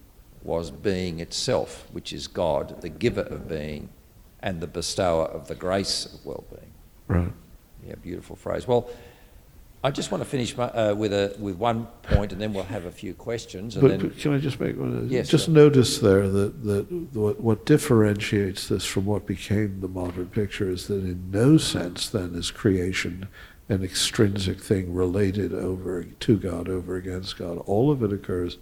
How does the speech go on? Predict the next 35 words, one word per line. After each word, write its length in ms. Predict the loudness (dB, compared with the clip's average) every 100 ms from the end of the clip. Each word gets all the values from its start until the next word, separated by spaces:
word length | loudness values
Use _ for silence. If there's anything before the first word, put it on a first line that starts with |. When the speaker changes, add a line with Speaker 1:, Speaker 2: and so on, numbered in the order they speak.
| -20 -20 -20 -20 -10 2
Speaker 2:
not 160 | 6
only 280 | 6 6 4
within 360 | 4 2 0 0
the 80 | -2
divine 460 | -4 -2 -2 -2
nature, 340 | -2 -2 -2 -2
but 140 | -2
within 340 | -2 -2 -2
the 80 | -2
Trinity 540 | 0 0 2 0 -2 -6
itself, 640 | -4 -4 -4 -6 -12 -18 -20 -20 -20 -8
within 300 | -2 2 2
the 80 | 0
Father 580 | 2 4 6 4 2 0 -6 -20 -20 -10
expressing 720 | -8 -6 0 2 2 0 -2
and 100 | -4
knowing 300 | -2 -2 -2
himself 480 | -6 -6 -4 -4 -4
in 100 | -8
the 100 | -6
Son 360 | -2 -2 -2 -6
in 140 | -6
the 100 | -4
light 260 | -4 -4 -6
of 120 | -8
the 80 | -8
Spirit. 500 | -2 2 2 0 -6 -16 -20 -10 0
That 180 | 2
is 160 | 2 2
also 420 | 0 0 4 6
where 520 | 6 4 4 4 2
and 220 | 0 -2 0
how, 400 | 0 0 -6 -8 -12 -8
uh, 340 | -6 -4 -4 -4 -6
nature, 600 | -6 -6 -4 -4 -6